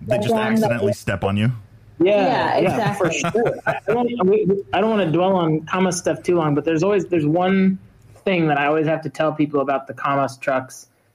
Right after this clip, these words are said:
Speaker 3: and why, I, I, like, I'm both, like, totally intrigued and completely terrified by them.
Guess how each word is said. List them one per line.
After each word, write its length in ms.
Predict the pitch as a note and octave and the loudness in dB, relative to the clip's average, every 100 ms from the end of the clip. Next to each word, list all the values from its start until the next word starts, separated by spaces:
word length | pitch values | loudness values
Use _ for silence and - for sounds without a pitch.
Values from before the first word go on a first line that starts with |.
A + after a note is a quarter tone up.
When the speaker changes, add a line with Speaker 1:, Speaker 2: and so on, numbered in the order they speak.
| _ | _
Speaker 3:
and 200 | D3 D3 | -2 0
why, 460 | C#3+ D#3 D#3 D3+ D3+ - | 2 0 0 -2 -4 -10
I, 60 | D3 - - | -14 -8 -8
I, 100 | C3+ | -4
like, 340 | E3 B2+ B2 - _ _ - | -2 -4 -6 -14 _ _ -6
I'm 160 | D#3 D3+ | -2 0
both, 300 | D#3+ D#3 D#3+ - - | 0 -2 -8 -14 -6
like, 300 | D#3+ B2 - | -4 -4 -8
totally 400 | - G#3 G3+ F3+ | -4 0 2 0
intrigued 560 | D#3+ D3+ E3+ E3+ E3 D3 | 0 0 0 2 2 0
and 160 | C3 | -2
completely 520 | C#3 C3 - F3 B2+ C#3 | -4 -6 -4 -2 0 -2
terrified 500 | - C#3+ C3+ C3+ B2+ | -2 -4 -2 -4 -2
by 180 | B2+ C3 | 0 0
them. 360 | C3 B2+ B2 | 0 -2 -4